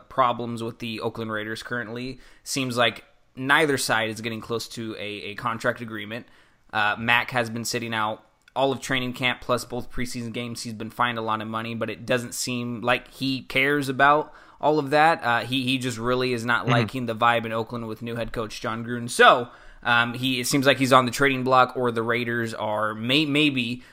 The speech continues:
Speaker 1: just holding out to see if, if one side will crack. But I, I, I would bet that he's on the trading block. So I said,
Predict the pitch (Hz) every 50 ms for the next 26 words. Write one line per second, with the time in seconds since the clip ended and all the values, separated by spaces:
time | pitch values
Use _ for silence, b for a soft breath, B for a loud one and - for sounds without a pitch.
0 | b b - 143 135 - - 131 131 131 123 123 117 120 120 - 113 - - 127
1 | 123 120 110 113 110 107 104 113 - 117 120 123 123 117 - 131 117 113 107 104
2 | 104 - - 117 104 101 - - - - - - _ _ _ _ _ _ _ _
3 | _ - - - - - - 120 135 127 120 113 117 117 123 123 117 123 120 117
4 | 120 123 120 117 113 127 117 120 117 120 120 127 117 113 110 - 147 135 120 113
5 | 113 113 - - - 131 120 120 b b b b b b b b - - 175 196
6 | 175 - - 127 113 110 110 110